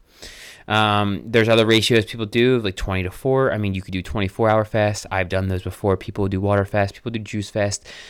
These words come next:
People do any kind of fast you could possibly think of. They're a thing for everything. They really are. Um, the sixteen eight one is probably the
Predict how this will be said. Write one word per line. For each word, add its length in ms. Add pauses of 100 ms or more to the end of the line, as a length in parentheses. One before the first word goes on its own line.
(120)
People 220
do 160
any 140
kind 180
of 60
fast 280
you 60
could 120
possibly 640
think 240
of. 240 (480)
They're 420
a 60
thing 540 (420)
for 300
everything. 580 (300)
They 100
really 300
are. 340 (140)
Um, 480 (880)
the 80
sixteen 460
eight 180
one 160
is 140
probably 920
the 480